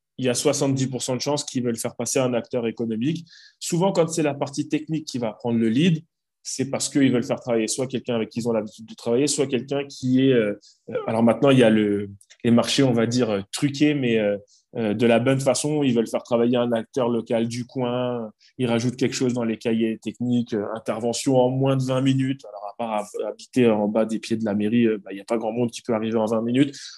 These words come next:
Donc voilà, c'est vrai que ça, c'est souvent, nous, des marchés, si on devait vous conseiller, à pas répondre, surtout dans un premier lieu, surtout si vous ne connaissez pas du tout, du tout l'acheteur.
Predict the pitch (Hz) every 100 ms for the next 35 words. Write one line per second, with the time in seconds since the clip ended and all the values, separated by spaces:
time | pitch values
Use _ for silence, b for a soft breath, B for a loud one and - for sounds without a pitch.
0 | B - 117 110 98 B - 127 139 -
1 | 143 139 165 151 127 - 147 165 170 170
2 | - _ _ _ _ _ _ _ _ 160
3 | 208 175 156 147 - 170 165 143 131 127
4 | 123 120 123 127 131 143 123 127 123 120
5 | 139 139 127 143 131 117 110 113 113 110
6 | 127 139 127 - 135 - 117 113 - 104
7 | - 104 127 113 127 - 135 127 120 117
8 | 107 - 160